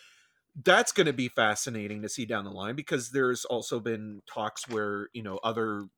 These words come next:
major studios are questioning whether or not to discontinue physical media. And again, it's up to boutique labels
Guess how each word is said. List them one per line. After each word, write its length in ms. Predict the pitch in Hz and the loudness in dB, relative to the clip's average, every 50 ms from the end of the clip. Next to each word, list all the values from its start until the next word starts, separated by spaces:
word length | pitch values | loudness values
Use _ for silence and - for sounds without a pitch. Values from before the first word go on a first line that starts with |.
| _ _ | _ _
major 320 | 120 120 113 110 104 110 95 | -10 -6 -6 -6 -6 -6 -6
studios 580 | - - 127 110 104 107 107 107 110 107 95 - - | -6 -4 -4 -4 -2 -2 -2 -2 -2 -4 -4 -2 2
are 400 | 104 101 98 98 98 98 98 101 104 - _ _ _ _ _ _ _ _ _ _ _ - | 2 2 2 2 0 -4 -6 -8 -12 -18 _ _ _ _ _ _ _ _ _ _ _ -18
questioning 600 | - - 135 123 113 - - - 123 113 107 107 | -8 -2 -2 0 0 0 -2 -4 -4 -6 -4 -4
whether 300 | 104 104 101 104 104 107 | -4 -4 -2 -2 -2 -2
or 80 | 104 101 | -2 -2
not 260 | 101 98 101 104 - _ | -2 -4 -4 -4 -6 _
to 380 | - - - 123 104 98 98 95 - | -12 -10 -6 -6 -6 -6 -6 -8 -8
discontinue 720 | - 107 - - - 107 95 - 175 175 165 113 92 87 - | -8 -8 -8 -10 -12 -12 -10 -8 -6 -6 -4 -6 -6 -8 -8
physical 340 | - 113 98 - - - 107 | -8 -10 -10 -10 -10 -12 -12
media. 460 | 95 95 95 90 98 107 110 90 - - - | -10 -10 -10 -8 -10 -10 -10 -12 -14 -12 -10
And 180 | 120 110 101 - | -8 -8 -8 -8
again, 260 | - 107 135 120 107 101 | -6 -4 -2 -2 -2 -4
it's 180 | 98 98 - | -6 -8 -8
up 140 | 113 98 - | -10 -10 -10
to 100 | - 123 | -12 -12
boutique 640 | 101 98 117 107 113 _ _ - - 131 110 - 110 | -10 -10 -10 -10 -10 _ _ -14 -12 -12 -10 -8 -6
labels 500 | 110 107 104 101 113 107 107 98 - | -4 -4 -4 -4 -4 -6 -6 -8 -10